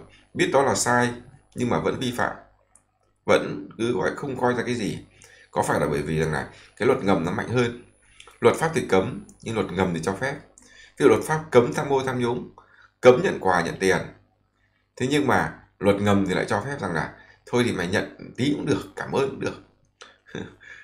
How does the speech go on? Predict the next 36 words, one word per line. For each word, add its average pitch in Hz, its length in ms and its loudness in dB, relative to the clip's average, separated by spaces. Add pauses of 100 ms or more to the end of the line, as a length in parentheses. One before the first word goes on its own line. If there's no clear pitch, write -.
(140)
Cảm 87 160 0
ơn 127 120 6
thì 117 60 2
không 127 100 -4
bị - 100 -4
truy 143 140 -4
tố 151 280 0
kiểu 107 160 -4
kiểu 90 200 2
đấy, - 100 -8 (140)
biết 151 100 -2
hình 156 140 -6
sự. - 260 -8 (1000)
Thế 156 120 2
có - 60 0
được 151 120 6
hay 113 80 0
không? 120 340 -6 (3250)
Thế 110 140 -2
cho 131 100 6
nên 120 160 6
ấy, 131 140 -2 (680)
chúng 107 140 -4
ta 113 140 4
phải 90 140 -2
có 85 140 0
hẳn 82 180 -2
những 65 100 -6
cái 110 100 -4
nghiên 127 240 -2
cứu 101 180 0
về 117 120 -4
cái 85 80 -2
vấn 90 80 0
đề 101 140 0
này, 76 260 -4